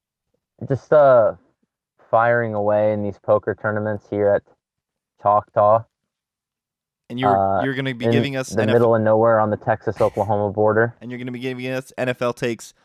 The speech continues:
Speaker 2: on how many hours sleep?
Speaker 1: Like, four.
Speaker 2: Excellent.
Speaker 1: Not quite four,
Speaker 2: <laughs>
Speaker 1: but close to four.
Speaker 2: Excellent.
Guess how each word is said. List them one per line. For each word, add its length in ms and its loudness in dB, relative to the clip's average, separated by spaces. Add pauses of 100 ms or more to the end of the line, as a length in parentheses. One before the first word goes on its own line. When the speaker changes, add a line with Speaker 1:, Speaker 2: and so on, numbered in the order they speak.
Speaker 2:
on 140 -4
how 180 -8
many 180 -8
hours 220 -6
sleep? 300 -14 (880)
Speaker 1:
Like, 180 0 (240)
four. 460 2
Speaker 2:
Excellent. 480 -16 (1000)
Speaker 1:
Not 260 -2
quite 280 0
four, 500 -4
Speaker 2:
<laughs> 560 -20
Speaker 1:
but 220 2 (1000)
close 280 0
to 100 -2
four. 400 0 (880)
Speaker 2:
Excellent. 560 -10